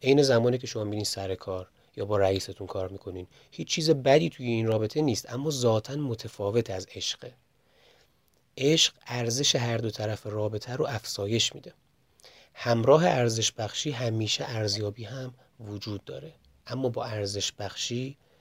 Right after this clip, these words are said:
از چارچوب ارزیابی خارج می‌شید و شاید حتی اون رو به کلی نادیده بگیرید. داستان از چه قراره؟ ببینید،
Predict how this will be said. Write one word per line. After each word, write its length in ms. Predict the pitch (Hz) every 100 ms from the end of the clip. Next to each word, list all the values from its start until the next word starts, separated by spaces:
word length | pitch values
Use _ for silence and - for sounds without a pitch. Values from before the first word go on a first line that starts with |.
| _ _ -
از 220 | 107 -
چارچوب 560 | - 107 101 - 127 131
ارزیابی 560 | 113 104 98 101 95 113
خارج 580 | - - 101 98 110 104
می‌شید 340 | 92 - - _ _ _ -
و 60 |
شاید 260 | 98 - 110
حتی 360 | - 107 - 120
اون 180 | 113
رو 100 | 113
به 120 | 110 107
کلی 580 | - 104 98 98 104 110 _ _ _
نادیده 540 | 104 101 98 90 95 104
بگیرید. 520 | 92 92 120 147 - _ _ -
داستان 340 | 113 - 135
از 140 | 127 -
چه 100 | 127
قراره؟ 360 | 110 101 95
ببینید، 420 | 101 123 135 127